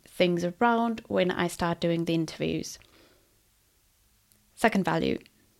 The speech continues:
creativity. Third, independence.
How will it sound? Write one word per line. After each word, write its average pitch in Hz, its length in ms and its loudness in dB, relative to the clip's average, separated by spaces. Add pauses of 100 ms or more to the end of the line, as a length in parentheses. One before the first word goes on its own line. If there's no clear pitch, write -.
(160)
creativity. 202 680 0 (1300)
Third, 196 440 2 (520)
independence. - 840 -4